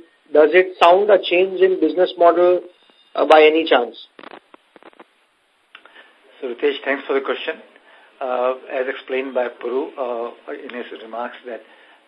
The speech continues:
Speaker 2: we took several, uh, forward-looking, uh, initiatives, uh, like, uh,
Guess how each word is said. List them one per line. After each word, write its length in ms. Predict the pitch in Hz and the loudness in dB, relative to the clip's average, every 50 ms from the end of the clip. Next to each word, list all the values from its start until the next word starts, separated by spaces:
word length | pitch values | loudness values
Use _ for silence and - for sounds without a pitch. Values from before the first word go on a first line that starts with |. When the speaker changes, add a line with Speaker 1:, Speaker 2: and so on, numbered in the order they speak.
| - 120 | -20 -16
Speaker 2:
we 100 | 113 123 | -14 -12
took 180 | - 143 131 - - - - | -10 -10 -10 -10 -12 -14 -14
several, 480 | 123 120 117 123 131 131 135 131 131 131 - - | -12 -10 -6 -4 -4 -4 -4 -4 -8 -10 -10 -10
uh, 300 | 131 123 117 117 117 117 - - - - - - - _ _ _ _ _ - - | -10 -8 -8 -8 -10 -12 -14 -18 -20 -20 -20 -20 -20 _ _ _ _ _ -16 -10
forward-looking, 760 | - 123 127 127 127 123 127 120 - 135 127 123 120 120 120 | -8 -6 -6 -6 -6 -6 -8 -10 -10 -12 -16 -16 -16 -14 -12
uh, 300 | 117 117 113 113 110 113 117 - - | -10 -10 -10 -10 -12 -14 -16 -16 -18
initiatives, 480 | 123 120 113 - 127 113 131 139 - - - - _ _ _ _ _ _ _ _ _ _ _ 139 | -16 -14 -12 -12 -10 -8 -8 -8 -8 -10 -14 -20 _ _ _ _ _ _ _ _ _ _ _ -16
uh, 60 | 131 123 - - 135 | -14 -14 -14 -12 -12
like, 240 | 120 120 117 - | -12 -12 -12 -12
uh, 200 | 135 117 113 120 | -10 -10 -10 -10